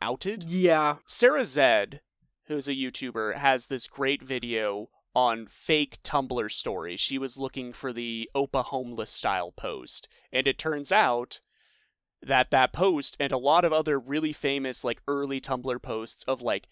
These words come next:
Speaker 1: feminist cringe and stuff like that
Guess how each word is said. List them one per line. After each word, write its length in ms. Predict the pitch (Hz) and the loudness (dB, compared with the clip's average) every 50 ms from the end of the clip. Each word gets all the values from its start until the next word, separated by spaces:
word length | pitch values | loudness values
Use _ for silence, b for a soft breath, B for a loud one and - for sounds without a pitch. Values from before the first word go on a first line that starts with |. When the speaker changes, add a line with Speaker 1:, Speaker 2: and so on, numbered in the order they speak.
| _ _ _ | _ _ _
Speaker 1:
feminist 760 | _ - - - - 147 139 139 135 131 135 131 - - - | _ -20 -4 0 2 2 2 2 0 -2 -2 -4 -4 -6 -8
cringe 960 | - - - 139 139 123 117 117 120 120 120 120 120 120 123 123 - - - _ _ _ _ - | -10 -10 -4 -4 -2 -2 -2 -4 -6 -8 -12 -14 -14 -10 -6 -4 -4 -4 -6 _ _ _ _ -10
and 120 | 123 123 | -8 -6
stuff 260 | - - 143 127 - | -2 2 2 2 2
like 140 | 139 131 127 - | 2 -2 0 2
that 280 | 127 127 127 127 - | 4 4 4 2 0